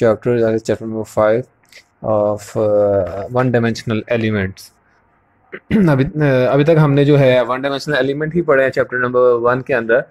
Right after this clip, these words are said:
और हमने we learned how to, uh, calculate the deformation by using direct method। For example, here we have a, a column of a building जिसके पांच फ्लोर्स हैं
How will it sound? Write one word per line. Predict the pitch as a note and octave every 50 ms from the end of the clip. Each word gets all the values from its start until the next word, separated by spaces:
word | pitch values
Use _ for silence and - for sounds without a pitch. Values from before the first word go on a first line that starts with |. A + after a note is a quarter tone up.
| _ _ _ _ _ -
और | B2+ B2+
हमने | B2 C3 C3 B2+ C3+ C#3 C#3 C3+ C3+ C3
we | B2+
learned | C3 C3 B2+ B2+ C3 C#3 D3 C3+
how | C3 C3 B2 A#2+ A#2+ C#3+
to, | C#3 C3+ C#3+ C#3+ C3 - -
uh, | C#3 - - - D3+ C#3 C3 B2 A#2+ A#2+ A#2 A#2 A2+ A2 - C3+
calculate | B2 B2+ - B2+ C3 C3 B2+ B2
the | B2 A2+ B2
deformation | C#3 D3 C#3 - D#3 C#3+ C#3 C3 A#2 A2 - C3 C3 B2
by | B2+ A#2+ A2+ A#2 A#2+
using | A2+ B2 C3+ C3+ A#2+ G#2+
direct | A#2 A2 A2+ B2 A#2+ A#2+ - A#2 A2
method। | G#2 F#2+ - G#2+ G2 F#2 E2+ - _ _ _ _ - - - _ _ _ _ _ _ _ _ _ _ _ _ - C#3
For | - D3 C#3 C3+
example, | C3+ C3 C#3 C3+ C3+ C#3
here |
we | C3 C#3 C#3 C3 C3 C3+ B2+
have | B2 C3 B2 B2 B2 A#2+
a, | A#2+ A2+ C3+ B2+ B2 A#2+ A#2 A2+ - - B2+
a | A#2+ A#2 A2+ A2 A2 G#2+ G#2+ G#2+ G#2+ G#2 G2 - - _ _ _ - -
column | C3 C#3 C#3 B2+ A#2+ B2 C#3+ D3+ - - _ _ _ _ _ -
of | B2+ -
a | B2+ A#2+ A#2+
building | B2 B2+ B2 A#2 B2 A#2+ B2+ D#3 D#3+ D#3+ - _ _ _ -
जिसके | B2 - - C3
पांच | - - C3 B2+ C#3 C#3+ -
फ्लोर्स | - - B2 B2 A#2+ A#2+ A2+
हैं | A#2 A#2 A#2+ B2 D3